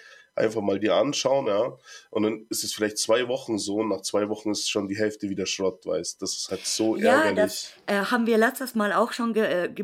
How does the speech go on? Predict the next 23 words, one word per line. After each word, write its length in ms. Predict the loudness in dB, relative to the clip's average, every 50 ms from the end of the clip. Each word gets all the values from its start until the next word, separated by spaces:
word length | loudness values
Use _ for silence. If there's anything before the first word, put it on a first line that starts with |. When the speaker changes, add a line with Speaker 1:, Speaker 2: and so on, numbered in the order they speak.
| -4 0
Speaker 2:
besprochen. 560 | 0 0 0 0 -2 -2 -2 0 0 0 0
Das 200 | 0 -2 -2 -2
ist 220 | -2 -4 -2 -2
so 260 | -2 0 0 0 0
diese, 420 | -2 -2 -4 -4 -2 0 -2 -2 0
diese, 380 | -2 -2 -2 0 -2 -2 -2 -4 -6 -12 -16 -20 _ _
es 160 | -4 -2 0
gibt 220 | -2 -2 -2 0 0
immer 180 | 2 2 4
mehr 220 | 4 4 4 2 2
so 240 | 2 0 0 0 0
Wegwerf-Locations, 1600 | -2 -2 -2 -6 -14 -12 -12 -6 0 2 4 4 4 2 0 0 0 0 0 0 0 0 2 2 2 0 -2 -4 -4 -2 -2
nennt, 340 | 0 2 2 2 2 2 4
nennt 300 | 4 4 4 4 2 0
man 200 | -2 -2 -2 -2
die 120 | -2 0
jetzt 220 | 0 0 0 -2 -2
so 80 | -2
langsam, 520 | 0 0 0 -2 -2 -4 -4 -4 -4 -2 -2
glaub 220 | -2 -2 0 0
ich, 200 | -2 -4 -4 -4
weil, 260 | -2 -2 0 0 -2 -4 -8 -14 -18 -20 -20 -20 -20 -20 _ _
äh, 240 | 0 2 4 4